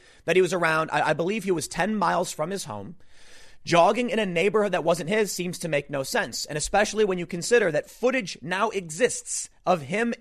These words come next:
in this property. Take a look at this footage, walking around. What was he, was he consistently jogging this neighborhood and going through this property all the time?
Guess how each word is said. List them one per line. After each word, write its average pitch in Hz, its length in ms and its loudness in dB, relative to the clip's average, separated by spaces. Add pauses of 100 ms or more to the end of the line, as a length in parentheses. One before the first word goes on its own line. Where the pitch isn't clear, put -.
in 262 280 2
this 254 160 0
property. 233 340 0
Take 196 140 0
a - 20 2
look 226 120 4
at - 20 -6
this - 140 -6
footage, 208 280 0
walking 196 460 2
around. 226 400 2 (840)
What 190 100 4
was 233 100 6
he, 196 280 -4
was 185 180 4
he 190 300 -4
consistently 208 640 -2
jogging 170 400 2
this 151 100 -10
neighborhood 196 280 -2
and 147 180 -6
going 170 260 2
through 185 80 -6
this 165 140 -8
property 175 340 2
all 156 160 4
the 143 80 -2
time? 196 320 -4